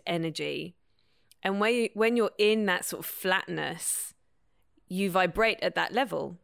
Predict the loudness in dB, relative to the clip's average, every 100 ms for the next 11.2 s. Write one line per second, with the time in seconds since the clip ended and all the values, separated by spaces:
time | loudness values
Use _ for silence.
0 | _ -12 -6 -4 -6 -10 _ -8 -6 -4
1 | -2 0 0 2 2 2 0 0 0 0
2 | 0 -2 -2 -4 -2 -4 -6 -14 -18 _
3 | _ _ _ -8 -6 -4 -6 -2 -2 -2
4 | -2 -4 -4 -4 -6 -8 -12 -16 _ -20
5 | -20 -16 -4 -2 -2 0 2 2 -2 -4
6 | -6 -2 2 4 4 0 2 4 2 0
7 | -8 -20 _ -18 -8 -2 2 4 2 0
8 | 0 0 0 -2 -2 -2 -6 -8 _ _
9 | _ _ _ _ -4 0 0 0 0 2
10 | 2 2 0 0 -2 -4 -4 -4 -8 -18
11 | -18